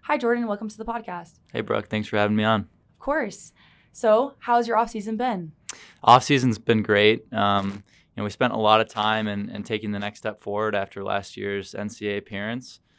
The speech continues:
Speaker 2: Um, you know, we obviously brought on some new guys, and it's been fun trying to build some chemistry with them and, um, take the next step forward together.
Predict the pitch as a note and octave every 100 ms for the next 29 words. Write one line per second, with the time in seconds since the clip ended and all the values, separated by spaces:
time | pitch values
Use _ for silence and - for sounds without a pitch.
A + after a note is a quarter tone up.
0 | _ _ - G2 F#2 G2 G2 F#2+ G2 G2+
1 | F#2+ - G2 G2+ G2+ G2+ F#2 G2+ G2 F#2
2 | F#2+ G2+ G2+ G2 F#2+ G2 _ _ _ _
3 | _ - - A2+ A2 A2 A#2+ A2+ G#2 F#2
4 | G#2 G2+ G2+ - G2+ G#2+ G#2 G2+ G#2 G#2
5 | A2 G2+ F#2 F#2 _ _ _ _ G2+ F#2+
6 | G#2+ G#2 G#2 G2+ G2+ G2+ - G2+ G2 G2+
7 | G2+ G2+